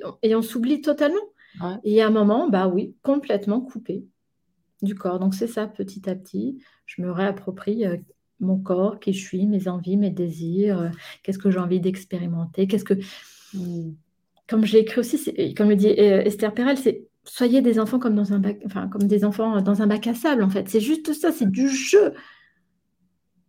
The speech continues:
Speaker 2: Ouais. Et ça fait du bien, en fait, de l'entendre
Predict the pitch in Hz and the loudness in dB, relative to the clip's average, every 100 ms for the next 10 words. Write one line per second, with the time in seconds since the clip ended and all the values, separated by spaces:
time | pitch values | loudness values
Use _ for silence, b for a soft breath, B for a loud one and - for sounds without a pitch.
0 | _ _ _ _ - 165 - _ - 170 | _ _ _ _ -10 -10 -10 _ -8 -2
1 | 175 165 165 165 247 262 170 160 156 151 | 0 0 -2 0 2 2 2 2 2 0
2 | 151 170 165 | -2 -4 -6